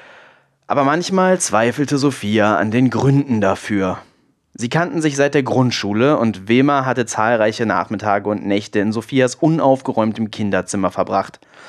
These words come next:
Immer wenn ihre Mutter und die andere Freundin ihres Vaters mal wieder aufeinander losgegangen waren und es zu Hause für Wilma nicht mehr auszuhalten gewesen war. Ihre Eltern und die andere Freundin von Wilmas Vater waren die merkwürdigsten Hippies, die Sophia je begegnet waren.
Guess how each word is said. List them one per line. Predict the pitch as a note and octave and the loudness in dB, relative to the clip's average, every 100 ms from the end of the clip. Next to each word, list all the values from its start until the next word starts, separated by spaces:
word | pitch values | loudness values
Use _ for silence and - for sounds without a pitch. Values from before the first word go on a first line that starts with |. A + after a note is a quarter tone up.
| - - _ | -20 -20 _
Immer | B2+ A#2+ | 2 4
wenn | A2 A2 | 2 0
ihre | A#2+ A2 | 0 2
Mutter | B2 B2 B2 | 2 2 2
und | A2 G#2 | 2 -2
die | A2+ - | -2 0
andere | A#2+ A#2 G2+ | 2 2 0
Freundin | - G2 G2+ G2+ | 0 0 2 0
ihres | G2+ G#2 G2 | 0 -2 -4
Vaters | - G2+ G#2 G#2 - | 0 0 2 0 0
mal | G#2 | -2
wieder | A2 F#2+ | 2 2
aufeinander | A2+ G#2 G2+ A2 | 2 0 0 2
losgegangen | C#3+ D3 A2+ G#2+ G#2+ G#2 | 2 0 0 0 0 2
waren | G2 G2+ G#2 | 2 2 -2
und | A2 | -6
es | - | -2
zu | D#3+ | -2
Hause | A2+ G#2+ A2 A2+ | 2 2 2 0
für | - B2+ | 0 0
Wilma | G2+ G2 F#2 | 0 0 -2
nicht | F#2+ - | -2 -2
mehr | B2+ - | -4 -2
auszuhalten | - G#2+ - G2+ F2+ - F#2 | -4 -4 -6 -4 -2 -2 -4
gewesen | G#2 F#2+ G2 | -4 -6 -4
war. | F#2+ F#2 - _ _ - | -2 -2 -6 _ _ -4
Ihre | A#2+ A#2+ | 0 2
Eltern | G2+ C#3+ E3+ G3 G#3+ - - | 2 2 0 -2 -2 -6 -2
und | A#2+ A2 - | 0 0 0
die | G#2+ | 0
andere | A#2 B2+ G#2 | 2 2 0
Freundin | - F#2+ G2 A2+ | -2 -2 0 0
von | A#2 G#2 | -2 -2
Wilmas | G2+ G#2 G2 - | 0 0 0 0
Vater | A#2+ C3 C#3 C#3 - - - | 0 2 0 -2 -20 -20 -4
waren | D3+ F3 | -2 2
die | F3+ | 2
merkwürdigsten | D#3+ D#3+ D#3+ - D3 C#3+ - C#3 | 4 4 0 0 2 2 2 2
Hippies, | B2+ A#2 A2 G2+ | 2 0 -2 -2
die | A#2+ | -4
Sophia | A2+ A2+ A#2+ G#2+ | -4 -2 0 2
je | G#2 G#2+ | 2 0
begegnet | A#2 A2 G#2 G2+ F2+ | -2 -2 -2 -2 0
waren. | F2+ F#2 F#2 | 0 0 -2